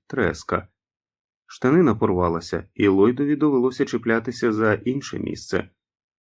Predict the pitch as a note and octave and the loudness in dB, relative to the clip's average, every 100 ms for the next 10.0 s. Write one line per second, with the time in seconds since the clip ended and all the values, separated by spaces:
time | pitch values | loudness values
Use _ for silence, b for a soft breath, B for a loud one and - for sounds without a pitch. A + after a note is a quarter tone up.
0 | _ A2+ B2 E3 - G#2 G2+ B2+ A#2 A2 | _ 2 2 2 2 2 2 0 0 2
1 | G#2 A2 G2 G2 G2+ F#2+ F#2+ G2 D#3 D#3+ | 2 2 0 0 -2 -2 -2 2 0 2
2 | A2+ G#2 A2 G2 G#2+ B2 A#2 A2 A2 A2+ | 0 2 0 0 0 0 0 0 2 0
3 | A2 A#2+ A#2 A#2 G#2+ A#2+ C3 C#3+ A#2 A2 | 0 -4 -2 0 0 2 0 2 0 2
4 | A#2 A2 C#3+ D#3 F#2+ - F#2 - G2+ - | 2 2 2 2 2 0 -2 -2 -6 -6
5 | - G#2+ A#2+ B2+ A#2 F2 F2 E2+ F2+ F2 | -8 -8 -4 -4 -2 -4 -4 -4 -4 -6
6 | _ _ _ - D3 - G2+ F#2 A2 - | _ _ _ -8 -8 -2 -2 -2 -4 -8
7 | - - - F2+ _ _ _ _ _ _ | -10 -14 -12 -12 _ _ _ _ _ _
8 | _ _ _ _ _ - G#2 G#2 A#2 G#2+ | _ _ _ _ _ -2 -2 -2 -2 2
9 | A2 A2 B2 A2+ F#2+ F#2+ G2 F#2 F#2+ - | 2 2 0 4 2 2 -2 0 -2 -4